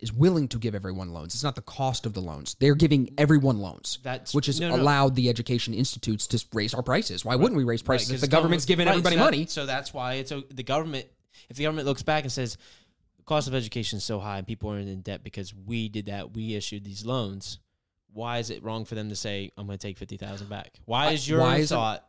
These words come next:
Speaker 1: because if, if, if I'm, I'm Steve and I work and I make two hundred grand a year and I've been saving sixty grand of that every year and putting it towards my student loans,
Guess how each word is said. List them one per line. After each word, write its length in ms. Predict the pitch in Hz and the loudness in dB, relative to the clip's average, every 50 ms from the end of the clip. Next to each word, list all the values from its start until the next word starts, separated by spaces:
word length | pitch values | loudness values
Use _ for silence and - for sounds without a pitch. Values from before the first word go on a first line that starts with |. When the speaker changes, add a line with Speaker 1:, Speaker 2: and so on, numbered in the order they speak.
| - - | -10 -8
Speaker 1:
because 380 | 147 - 151 143 117 - - - - | -4 -2 0 -2 -2 -4 -8 -10 -8
if, 160 | 135 127 107 | -8 -8 -8
if, 200 | - - 120 120 - - | -6 -8 -8 -8 -8 -8
if 80 | 117 | -8
I'm, 380 | 110 104 127 135 139 131 123 - - - - | -4 -4 -2 -2 -2 -4 -6 -8 -16 -20 -12
I'm 240 | - 127 131 127 120 | -8 -6 -4 -4 -4
Steve 540 | 113 - - - 156 143 117 107 110 113 - | -4 -4 -4 -2 0 0 0 -2 -2 -6 -4
and 100 | - 123 | -2 -2
I 300 | 120 117 117 117 117 107 - - - | 0 0 0 0 -2 -4 -8 -10 -6
work 240 | 107 117 117 113 - | -2 0 0 0 0
and 100 | 113 104 | -2 -2
I 40 | 110 | 0
make 200 | 107 107 104 - | 0 -2 -2 -2
two 120 | - 135 | -2 0
hundred 200 | 131 123 113 123 | 0 0 -2 -2
grand 220 | 113 117 110 110 107 | -2 -2 -2 0 -2
a 40 | |
year 300 | 104 113 123 120 107 107 | 0 2 2 2 2 2
and 160 | 98 92 104 107 | -2 -2 -4 -4
I've 160 | 110 110 107 | -4 -4 -6
been 100 | 110 107 | -6 -4
saving 520 | - - - 123 120 107 110 110 107 104 - | -4 -4 -2 -2 -4 -4 -4 -6 -8 -8 -6
sixty 380 | - - - 135 - - 123 | -6 -4 -4 -4 -4 -4 -4
grand 260 | 107 107 101 104 101 | -2 0 0 0 0
of 40 | 104 113 | 0 0
that 120 | 107 104 | 0 0
every 220 | 104 104 107 101 | 0 0 0 0
year 180 | 104 107 104 104 | 0 -2 -2 -4
and 120 | 104 104 | -6 -10
putting 180 | - - 117 113 | -10 -10 -8 -8
it 80 | 107 - | -8 -4
towards 220 | - 120 107 - | -4 -4 -4 -4
my 80 | 104 95 | -6 -10
student 320 | - - 110 104 98 82 | -8 -8 -8 -8 -6 -4
loans, 340 | 123 135 127 117 113 104 | -2 0 0 -2 -2 -6